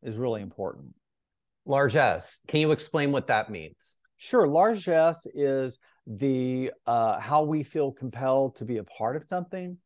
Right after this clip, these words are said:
Speaker 1: to give to something, and to share ourselves with something. To me, that's what largesse means. And, and many organizations, most organizations have that.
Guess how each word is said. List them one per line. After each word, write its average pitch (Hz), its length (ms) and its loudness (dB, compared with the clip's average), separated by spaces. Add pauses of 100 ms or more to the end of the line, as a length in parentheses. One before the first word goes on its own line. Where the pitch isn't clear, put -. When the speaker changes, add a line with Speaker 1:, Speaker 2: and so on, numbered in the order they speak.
(380)
Speaker 1:
to 104 80 -8 (200)
give 147 240 0
to 180 120 -2
something, 160 640 -8 (320)
and 123 320 -6
to 120 100 -10
share 147 240 0
ourselves 113 520 -4
with 90 120 -14
something. 87 480 -18
To 170 80 -4
me, 139 160 -4
that's 107 300 -4
what 101 80 -10
largesse 95 480 -6
means. 143 240 -6
And, 131 100 -4 (380)
and 131 440 -4
many 151 240 -4
organizations, 147 680 0
most 208 200 2
organizations 127 560 -2
have 82 240 -12
that. 67 200 -14